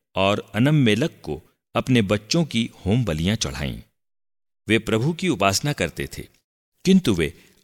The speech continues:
अपने लोगों में से भी पुजारियों को नियुक्त करते थे, जो पहाड़ी पूजा स्थानों पर उनकी ओर से देव मूर्तियों की पूजा कर सकें।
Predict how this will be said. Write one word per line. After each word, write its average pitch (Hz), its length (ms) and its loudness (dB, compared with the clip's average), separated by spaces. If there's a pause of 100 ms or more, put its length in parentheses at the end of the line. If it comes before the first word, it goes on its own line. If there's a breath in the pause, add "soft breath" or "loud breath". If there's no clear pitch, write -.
(120)
अपने 151 380 2
लोगों 113 320 4
में 139 140 4
से 139 200 2
भी 104 260 0 (300 soft breath)
पुजारियों 117 500 4
को 107 140 -2
नियुक्त 95 460 2
करते - 360 -8 (100)
थे, - 100 -14 (580)
जो 101 260 4
पहाड़ी 120 500 2
पूजा 110 380 2
स्थानों 120 360 -2
पर 80 220 -4 (420 soft breath)
उनकी 135 340 2
ओर 127 220 4
से 95 400 2
देव 117 340 2
मूर्तियों 107 480 2
की 110 160 -6
पूजा 120 340 0
कर - 140 -8
सकें। - 320 -2